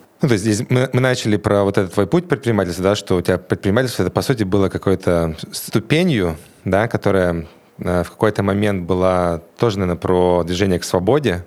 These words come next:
Вот за последние три года, э, что у тебя были за компании, ну, то есть что ты с ними делал, то есть как ты себя чувствовал, да, то есть что там было сложного для тебя?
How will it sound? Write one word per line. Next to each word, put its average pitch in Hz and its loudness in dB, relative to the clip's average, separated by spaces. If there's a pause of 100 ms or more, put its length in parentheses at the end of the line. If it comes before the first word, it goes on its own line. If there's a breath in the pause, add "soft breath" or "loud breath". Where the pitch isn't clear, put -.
(140)
Вот 82 -6
за 98 -2
последние 104 -2
три 98 -4
года, 92 -2
э, 82 -4
что - 0
у 113 0
тебя 95 -4
были 92 0
за 85 -2
компании, 127 0
ну, 92 -2
то 87 -4
есть 76 -6
что - -2
ты 104 -6
с - -8
ними 92 -2
делал, 101 0
то - -10
есть 82 -10
как 104 -6
ты - -14
себя 90 -4
чувствовал, 85 -2
да, 92 -2
то - -6
есть - -8
что 113 0
там 101 -4
было 95 0
сложного 87 -2
для 80 -6
тебя? 80 -10